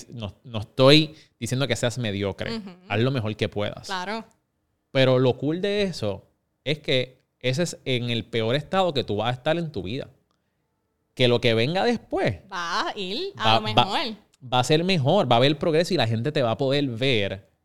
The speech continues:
Speaker 1: creciendo. Entonces, por eso es que a mí no me gusta que cuando las personas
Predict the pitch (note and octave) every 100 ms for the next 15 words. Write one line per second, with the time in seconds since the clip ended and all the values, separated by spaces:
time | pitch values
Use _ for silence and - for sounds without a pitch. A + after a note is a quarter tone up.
0 | _ _ - G2+ - B2 A#2 F2+ - -
1 | A2+ D3+ C#3 - _ _ - A#2 A2+ D3+
2 | D3+ - C#3 A#2 _ - B2+ A2+ B2 C#3+
3 | D3 D#3 D3+ A#2 G#2+ G#2 G2+ - - G2+
4 | G#2+ A#2 C#3 -